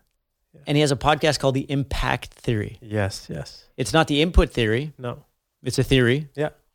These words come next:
Speaker 2: on impact, but it's, uh, it's pretty, but it sounds very similar to input theory.
Speaker 1: Yeah.
Speaker 2: And I feel like if we call this thing the input theory, it's like, it's like, "Oh, does it always have to be so fucking heavy?"
Speaker 1: That's true.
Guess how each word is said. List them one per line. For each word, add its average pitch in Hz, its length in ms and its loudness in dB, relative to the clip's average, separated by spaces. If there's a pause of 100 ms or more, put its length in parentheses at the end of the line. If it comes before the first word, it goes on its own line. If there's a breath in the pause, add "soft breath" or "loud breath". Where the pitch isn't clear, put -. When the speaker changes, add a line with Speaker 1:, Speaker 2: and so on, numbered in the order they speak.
(240)
Speaker 2:
on 127 120 -2
impact, 123 440 0
but 127 160 -6
it's, 127 240 -6
uh, 120 180 -4 (640)
it's - 80 -20
pretty, 147 200 0
but 156 120 4
it 160 100 2
sounds 180 360 2 (200)
very 143 200 0
similar 151 340 2
to 139 80 2
input 127 240 -4
theory. 175 320 -2
Speaker 1:
Yeah. 135 200 -8
Speaker 2:
And 160 160 -18
I 147 80 0
feel 185 140 2
like 190 120 2
if 147 80 -4
we 135 80 0
call 127 260 2
this 143 180 -2
thing 151 180 -4
the 123 120 -4
input 135 260 0
theory, 170 320 -2 (720)
it's 147 160 -2
like, 165 320 2
it's - 140 -10
like, 156 140 -2
"Oh, 156 140 6
does 135 120 2
it - 40 4
always 143 160 4
have 147 120 -2
to 139 60 0
be 131 60 0
so 120 260 0
fucking 117 260 -2
heavy?" 117 380 -2 (120)
Speaker 1:
That's 135 140 -14
true. 175 200 -6